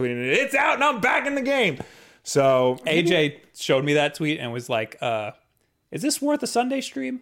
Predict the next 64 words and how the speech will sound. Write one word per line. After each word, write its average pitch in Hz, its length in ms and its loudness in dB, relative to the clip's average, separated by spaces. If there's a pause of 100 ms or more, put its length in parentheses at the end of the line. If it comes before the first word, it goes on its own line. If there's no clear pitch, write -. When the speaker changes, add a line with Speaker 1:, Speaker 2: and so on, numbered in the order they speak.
Speaker 2:
And 143 120 -4
I 135 60 0
said, 127 340 -8
"No." - 60 -14 (840)
Unless 151 240 2
we 143 40 4
Speaker 1:
I 143 40 2
Speaker 2:
can 147 100 0
get 143 80 2
Speaker 1:
should, 123 80 4
Speaker 2:
Greg 131 160 4
Miller 120 200 2
to 107 60 -8
play 110 140 -4
with 120 240 -10
us. 190 140 -14
Speaker 1:
I 247 100 2
should 262 240 0
check 196 260 2
it 147 100 2
out, 113 200 0
'cause, 151 160 -2
like, 175 420 0 (140)
that's, 196 380 0 (100)
that's 185 300 0
a 175 40 4
game 147 300 0
I 131 80 2
feel 131 240 0
like 127 140 2
if 135 300 0
anything's 156 360 2
gonna 139 140 2
get 143 180 2
me 135 140 2
into 127 180 0
M 123 140 -4
M 117 120 -4
Os, 120 200 4
it's 113 100 -8
gonna 120 180 -2
be 110 100 -8
that. 107 440 -4 (480)
Speaker 2:
I 127 220 0
think 117 100 2
Speaker 1:
Uh, 117 40 -6
Speaker 2:
that 185 120 2
would 160 100 0
be 151 80 2
worth 135 380 2
you 143 220 -2
playing 151 400 0
for, 160 160 -4
like, 151 260 2
a 147 60 -4
couple 151 240 0
hours 165 540 0
and 135 380 -10
making 127 220 -10
a - 20 -12
video 104 280 -8
about 117 100 -4
Speaker 1:
Yeah. 98 200 -4
Speaker 2:
it. 110 40 -16